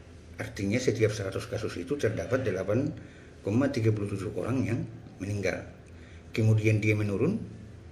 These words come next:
pada tanggal sembilan belas, yaitu delapan koma nol tiga persen. Ya, kemudian dia meningkat lagi, meningkat lagi nih, menjadi delapan koma enam puluh tujuh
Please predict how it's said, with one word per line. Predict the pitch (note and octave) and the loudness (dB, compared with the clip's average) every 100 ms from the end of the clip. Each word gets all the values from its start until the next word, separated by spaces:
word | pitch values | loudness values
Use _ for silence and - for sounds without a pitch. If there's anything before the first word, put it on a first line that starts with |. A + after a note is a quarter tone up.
| - | 2
pada | G2+ | 2
tanggal | G2+ G#2 G2+ | 4 2 0
sembilan | - G2+ G2 F#2 | 0 0 0 2
belas, | G#2+ - - - - - - - | 2 2 -4 -10 -14 -16 -16 -14
yaitu | - F#2+ A2 G2+ | -4 -2 2 2
delapan | F#2+ G2 G2 | 2 0 -2
koma | G2+ G2 | -2 -2
nol | F#2+ F#2+ F2+ | 0 -2 -4
tiga | - F2+ G#2+ E3 - - - - - - - - | -6 2 4 4 0 -10 -14 -18 -18 -18 -10 -8
persen. | - G#2 D3 - - - - - - - - G2 | -4 0 0 -2 -8 -14 -16 -16 -18 -18 -10 0
Ya, | A2+ | 2
kemudian | A2 G#2+ G#2 G#2+ G2+ | 4 4 4 2 2
dia | G2+ G#2+ G#2 G#2 - - | 4 6 6 2 -4 -4
meningkat | G#2+ G#2 G#2 G#2+ F#2 | 0 2 0 -2 -2
lagi, | F#2+ F2+ D#3+ - - - - - - - - - - - - - | -2 0 0 -2 -8 -16 -18 -20 -20 -20 -20 -20 -18 -18 -18 -6
meningkat | G#2 G2+ G2+ - | -2 0 0 -2
lagi | G2 G2 F2+ | -2 -4 -2
nih, | A2 G#3+ E2+ - - - - - - - - - | 0 -2 -4 -14 -18 -18 -16 -18 -18 -18 -14 -2
menjadi | A2 G#2 G2 | 4 4 4
delapan | A#2+ F3+ E3+ | 4 4 4
koma | E3+ B2+ A#2+ | 4 4 4
enam | A#2 A2+ A2 | 4 4 4
puluh | G#2+ | 2
tujuh | G#2 | -2